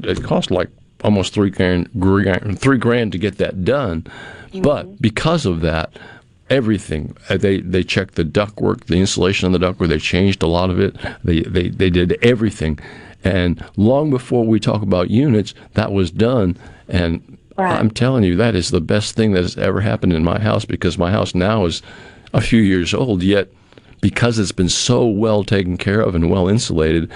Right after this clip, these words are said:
Speaker 1: and well caulked and well sealed, it makes a major difference.
Speaker 2: It does make a big difference.
Speaker 1: So
Speaker 2: It really does.
Speaker 1: And new, new homes that kinda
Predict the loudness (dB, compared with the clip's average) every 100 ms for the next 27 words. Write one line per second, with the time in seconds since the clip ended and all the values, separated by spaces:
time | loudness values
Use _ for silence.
0 | -4 0 4 4 4 2 -2 0 0 0
1 | -2 -2 0 0 -4 -2 0 0 -2 -6
2 | -14 -20 -20 -20 _ _ -14 -2 0 2
3 | 0 0 -2 0 2 2 2 0 0 -2
4 | -6 -8 -10 -18 -20 _ _ _ _ -2
5 | 0 0 0 -2 -2 -4 -2 -4 -4 -4
6 | -6 -8 -12 -6 -2 0 2 2 2 -2
7 | -4 -8 -12 -18 -20 -20 -20 -20 -4 2
8 | 4 4 0 0 0 2 2 2 2 -2
9 | -2 0 2 2 -2